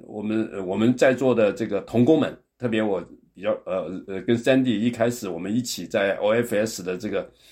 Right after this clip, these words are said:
筹划的时候，我现在就看到了，上帝就是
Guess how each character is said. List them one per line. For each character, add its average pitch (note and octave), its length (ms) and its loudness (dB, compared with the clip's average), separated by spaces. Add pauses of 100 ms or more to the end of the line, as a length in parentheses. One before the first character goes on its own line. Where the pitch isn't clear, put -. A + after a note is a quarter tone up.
(160)
筹 G2 200 -4
划 C3 160 6
的 G#2 80 -6
时 F#2 140 -10
候， F#2 260 -4 (840)
我 A#2+ 160 -2
现 F#3+ 200 0
在 F3+ 80 8
就 E3+ 140 -2
看 E3+ 260 -8
到 B2+ 160 2
了， D2 140 -10 (720)
上 F#3+ 380 2
帝 D#3+ 160 -6
就 G3 280 0
是 A#2+ 320 -4